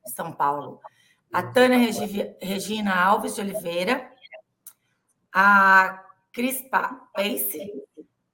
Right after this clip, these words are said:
O secretário Arthur Boia-, Boiajan, Boiajan, né, que também nos deseja boa noite e uma boa palestra. Rosemary Morelli, é,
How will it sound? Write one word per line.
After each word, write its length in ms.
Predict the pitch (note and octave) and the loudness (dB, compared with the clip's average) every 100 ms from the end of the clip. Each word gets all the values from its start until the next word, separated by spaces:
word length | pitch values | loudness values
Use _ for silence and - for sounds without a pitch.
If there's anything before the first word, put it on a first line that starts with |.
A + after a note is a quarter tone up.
| _ _ | _ _
O 380 | G3+ A3+ A3+ A3+ | -4 -4 -2 -6
secretário 760 | A#3+ B3 A#3+ A#3 A#3 A#3+ B3+ B3+ | -2 -4 -2 -4 2 6 6 4
Arthur 360 | B3+ A3+ A3+ | -2 -6 -6
Boia-, 400 | A3+ G#3 G3+ - - | -4 -4 -6 -8 -14
Boiajan, 720 | - G3+ F3+ F3+ F#3 F#3+ - | -6 -4 -2 -4 -6 -6 -8
Boiajan, 840 | F3 G3 G#3 G3 - F#3 A3 C4+ - _ _ _ _ _ - | -8 -6 -4 -6 -8 -8 -6 -10 -14 _ _ _ _ _ -12
né, 200 | G3 A3 | -6 -6
que 80 | - | -6
também 260 | G3 G3 | -8 -6
nos 140 | G3+ G3+ | -8 -8
deseja 260 | F#3 F3+ F3 | -10 -10 -8
boa 180 | F#3 | -6
noite 600 | F#3 G3+ A#3+ B3 - B3 - _ | -4 -2 -2 -4 -8 -10 -12 _
e 340 | B3+ D#3+ F#3 F#3 | -16 -12 -10 -8
uma 140 | F3+ | -8
boa 280 | F3 F#3 F#3 | -4 -4 -4
palestra. 680 | E3 F3 G3+ - B3 B3+ B3+ _ _ _ _ _ - _ _ _ _ _ _ _ _ _ _ | -4 -4 -4 -4 -2 -2 -2 _ _ _ _ _ -20 _ _ _ _ _ _ _ _ _ _
Rosemary 1000 | A3+ C4 C4+ B3 G#3+ A3 A3+ B3+ - - _ _ | 2 2 4 2 2 -2 -2 -6 -10 -20 _ _
Morelli, 720 | G3 G#3 F#3+ F#3+ G3 B3+ - _ _ _ _ _ - _ _ _ _ - | -6 -2 -2 -2 -2 -4 -6 _ _ _ _ _ -20 _ _ _ _ -8
é, 420 | F#3+ G3 F#3+ | -4 -2 -2